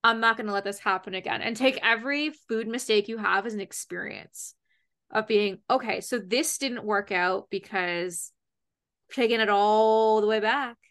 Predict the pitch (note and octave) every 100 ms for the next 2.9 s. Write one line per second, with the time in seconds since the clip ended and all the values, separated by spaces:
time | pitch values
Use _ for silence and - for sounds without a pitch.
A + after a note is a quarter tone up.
0 | _ _ _ _ _ _ _ _ _ -
1 | B3 G3+ G3 G#3+ A#3 C4+ F#3+ F#3 _ _
2 | _ _ _ - A3+ A3 A3 G#3+ -